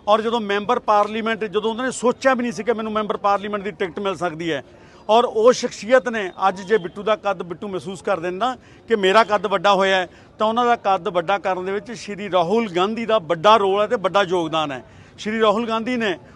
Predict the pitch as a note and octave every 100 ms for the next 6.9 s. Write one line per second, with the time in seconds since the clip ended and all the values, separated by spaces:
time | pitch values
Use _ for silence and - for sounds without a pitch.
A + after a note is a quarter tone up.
0 | - G#3 B3 A#3+ F3+ F#3 F#3+ G#3 A#3 -
1 | G3+ G#3+ A#3 A#3 A3 F#3+ F#3 F#3+ - F#3+
2 | F#3 D3+ A#2 - - - - F#3 F#3+ G#3+
3 | A#3 A3 G3 G3 G#3+ G3+ C#3+ - - -
4 | G3+ A#3 G3 G#3+ G#3+ B3 B3 A#3 A#3 A3
5 | G3+ B3 F3 G#3 D#3+ - - - A#3 A3
6 | G3+ B3+ A#3 A#3+ A3+ A#3 A#3+ B3 A#3+